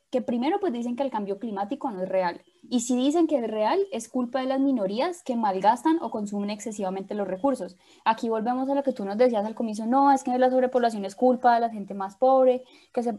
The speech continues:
que se reproduce indiscriminadamente, entonces hay que tener, ellos tienen que usar muchísimos recursos.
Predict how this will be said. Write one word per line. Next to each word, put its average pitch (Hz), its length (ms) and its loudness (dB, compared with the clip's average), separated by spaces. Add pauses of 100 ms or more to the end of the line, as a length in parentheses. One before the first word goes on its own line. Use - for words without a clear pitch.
(120)
que 226 100 -6
se 226 100 -4
reproduce 208 480 -4
indiscriminadamente, 226 1040 -2
entonces 208 320 -6
hay 214 100 -4
que 233 260 -4 (300)
tener, 233 280 -4 (100)
ellos 220 220 -4
tienen 233 220 -4
que 247 80 -4
usar 240 180 -2
muchísimos 269 560 0
recursos. 247 800 -2